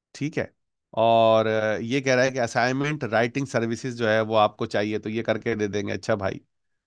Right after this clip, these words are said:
और ये सिंप्लीफाई जॉब कर रहा है, ठीक है, ये बुध से वे चला गया पीछे। और देखते हैं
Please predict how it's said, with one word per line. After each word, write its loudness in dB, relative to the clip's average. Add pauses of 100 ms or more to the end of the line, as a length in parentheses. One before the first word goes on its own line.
(340)
और 2
ये 0
सिंप्लीफाई 4
जॉब 4
कर 2
रहा 0
है, -16 (1700)
ठीक -6
है, -4
ये -2
बुध -2
से 4
वे 2 (260)
चला 4
गया 0
पीछे। -4
और 2
देखते -4
हैं -18